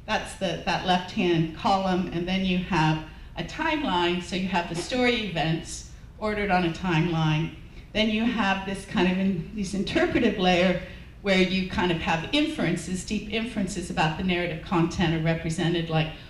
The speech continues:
why did the fox do that? What's the fox's goal? Is the fox being honest with the crow? You know, i-, is he trying to, what, you know,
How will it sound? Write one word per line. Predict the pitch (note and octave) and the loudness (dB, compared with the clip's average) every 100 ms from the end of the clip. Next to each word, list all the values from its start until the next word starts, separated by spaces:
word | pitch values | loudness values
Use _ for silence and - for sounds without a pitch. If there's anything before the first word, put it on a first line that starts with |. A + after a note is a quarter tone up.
| - | -8
why | F3 E3 D#3+ | 4 6 6
did | D#3 C#3 | 4 -2
the | - | -6
fox | - C#3+ B2 - | 0 0 0 -8
do | - A#3+ A#3+ | -4 -2 4
that? | A3 G#3+ G3+ G3+ - - - | 6 6 6 2 -6 -12 -2
What's | D#3+ D#3+ - | 0 0 -4
the | D#3+ | -4
fox's | F3 D#3 - E3 D#3 | 0 0 -2 -8 -8
goal? | - A#3+ A3+ A3 G3+ G3 | 0 4 6 4 2 0
Is | D#3+ - | -2 -4
the | |
fox | D#3+ F#3 D#3 - - | -2 0 0 -2 -6
being | F3 D#3+ D3+ D#3+ - - - G#3 | 0 2 4 2 -4 -8 -2 4
honest | A3+ A#3+ A#3 A3 - - - | 6 6 4 2 -8 -12 -8
with | F3+ D#3+ | -8 -6
the | E3 | -8
crow? | - C4 B3+ B3 A3+ A3+ - - - | 0 4 6 6 4 0 -10 -16 -8
You | A3 F3+ | 0 2
know, | C#3 E3 | 4 2
i-, | D#3+ D#3+ | 0 -2
is | E3+ - | -4 -4
he | F#3 | -4
trying | - F3 E3+ | -2 0 2
to, | D#3 | 2
what, | D#3+ F3+ - | 2 -2 -2
you | - | -2
know, | C#3 D#3+ | 0 -2